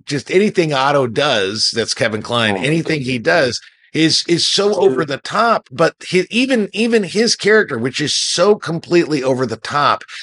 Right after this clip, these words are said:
Speaker 1: is still grounded. It's still grounded in a character that I actually believe could exist. And
Speaker 2: It's
Speaker 1: that's
Speaker 2: funny.
Speaker 1: really
Speaker 2: I,
Speaker 1: fun.
Speaker 2: I was doing,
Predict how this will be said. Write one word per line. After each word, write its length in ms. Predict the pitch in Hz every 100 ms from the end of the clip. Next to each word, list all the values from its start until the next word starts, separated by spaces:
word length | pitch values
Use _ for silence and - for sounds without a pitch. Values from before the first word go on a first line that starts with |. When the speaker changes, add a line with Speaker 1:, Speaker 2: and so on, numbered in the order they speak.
| -
Speaker 1:
is 180 | 147 135
still 360 | - 175 196 185
grounded. 1160 | 131 107 139 151 180 247 254 165 104 - 120 - - - - _ -
It's 180 | 156
still 240 | - 196 196
grounded 580 | 117 139 165 226 185 143
in 140 | 147
a 80 | 151
character 560 | - 170 185 185 151 147
that 160 | 139
I 140 | 131 135
actually 520 | 127 131 - 139 143
believe 600 | 127 156 143 131 120 110
could 260 | - - 135
exist. 840 | 135 120 - 190 147 - - - - - -
And 160 | 147
Speaker 2:
It's 80 | 160
Speaker 1:
that's 140 | 135 147
Speaker 2:
funny. 260 | 233 214 -
Speaker 1:
really 280 | 127 139 156 _ -
Speaker 2:
I, 60 |
Speaker 1:
fun. 240 | 214 131 - _ _ _ -
Speaker 2:
I 160 | 151 160
was 260 | 202 196
doing, 480 | - 175 175 165 156